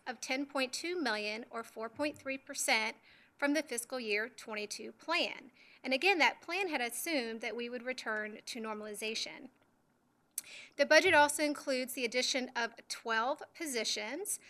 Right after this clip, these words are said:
In total, we had about thirty positions requested, twelve of which are funded, and that includes three part-time positions that would be converted to full-time positions.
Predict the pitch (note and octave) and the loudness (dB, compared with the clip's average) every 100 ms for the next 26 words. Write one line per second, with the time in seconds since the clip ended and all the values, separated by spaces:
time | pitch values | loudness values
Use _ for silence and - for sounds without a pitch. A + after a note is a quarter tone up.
0 | - - - C4 - C4+ D4 D4 C4 B3+ | -20 -12 -4 -2 2 6 6 4 0 -2
1 | A#3+ A#3 A3+ - B3+ C#4 D#4 D4+ C#4+ B3+ | -2 -2 -2 0 0 0 -2 -4 -4 -4
2 | A#3+ C4+ C#4 E4+ - A3+ A3 - A3 C4+ | -2 -4 -6 -12 -2 -2 -2 -6 -4 -6
3 | - - A#3 A#3+ B3+ B3+ B3+ D4+ - A3 | -8 -8 -6 -6 -6 -8 -8 -12 -6 -6
4 | G#3+ A#3+ D#4 _ - - - - C#4+ E4+ | -4 -6 -8 _ -20 -20 -18 -2 4 4
5 | G4+ F#4+ - D#4 D4 - - C#4 D4 D#4 | 4 0 -2 -2 -2 -4 -6 -2 0 -2
6 | - - D4+ D4+ D4+ - B3 A#3 B3 G#3+ | -6 -4 6 6 6 -2 0 -2 -6 -4
7 | A3+ - A#3 A3 A3+ - A3+ A#3 A#3+ A#3+ | -2 -2 -2 -4 -6 -4 -4 -6 -10 -12
8 | B3 A3+ C4 C4+ A3+ - - B3 B3 - | -10 -2 0 2 0 -4 -12 -10 -10 -4
9 | G3+ G#3+ - A3 G#3+ - - - - - | -6 -6 -16 -14 -10 -8 -8 -10 -10 -10